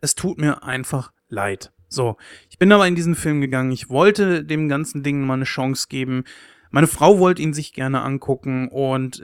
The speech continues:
wer mit diesem Film Spaß hat, dem seien sie natürlich gegönnt. Und meine Meinung, <laughs> garantiert meine Meinung, zählt natürlich nicht für alle. So, und wenn ihr sagt einfach, „Hey, der Film war wirklich super, ich weiß gar nicht, was du da hast, äh, mit deiner Wertung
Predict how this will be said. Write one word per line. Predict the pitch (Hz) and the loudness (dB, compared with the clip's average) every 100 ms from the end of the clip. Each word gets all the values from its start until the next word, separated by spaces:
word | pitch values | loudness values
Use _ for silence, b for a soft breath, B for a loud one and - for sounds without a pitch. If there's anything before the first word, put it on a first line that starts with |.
| - | -16
wer | 139 165 233 | -2 0 2
mit | 233 | 0
diesem | 190 165 | -2 -4
Film | 151 151 143 | 0 0 2
Spaß | 135 - 120 135 - | 0 -4 -2 -2 -2
hat, | 127 | -4
dem | 127 123 | -4 -4
seien | 117 120 | -2 -2
sie | 120 | -2
natürlich | 117 - 117 110 | -4 -4 -8 -8
gegönnt. | 117 113 160 185 B B B | -8 2 4 4 B B B
Und | 135 | -4
meine | 123 139 156 | 0 2 4
Meinung, | 135 139 123 - - | 2 2 -2 -2 -4
<laughs> | - | -2
garantiert | - 180 143 127 220 214 | -4 -2 -2 4 4 4
meine | 131 127 | 2 -6
Meinung, | 120 110 123 123 | -8 -8 -8 -6
zählt | - - 175 - | -6 0 0 -2
natürlich | 131 139 127 - B B - | -8 -6 -6 -8 B B -2
nicht | 139 139 - b b | 0 0 -4 b b
für | - 165 | -2 0
alle. | 143 127 113 - B B | 2 0 -2 -6 B B
So, | - 123 B - | -4 -4 B 0
und | 208 | 2
wenn | 233 | 2
ihr | 196 247 | 2 0
sagt | 202 208 175 | 2 0 -2
einfach, | 170 180 180 | 0 0 0
„Hey, | 277 180 B B | 0 0 B B
der | 175 | 2
Film | 190 233 233 | 4 4 4
war | 165 156 139 131 | 2 0 0 2
wirklich | 240 - 156 127 | 2 2 -4 -4
super, | - 196 233 214 196 175 | -2 0 0 2 2 0
ich | 156 | -2
weiß | 151 151 | -4 -2
gar | 147 180 | -2 -2
nicht, | 208 - | -2 -4
was | 165 | -6
du | 143 | -4
da | 131 | -2
hast, | 143 214 - | 0 0 0
äh, | 185 165 | -2 -2
mit | 139 | -2
deiner | 147 160 | -2 -2
Wertung | 147 151 143 | -2 -2 -2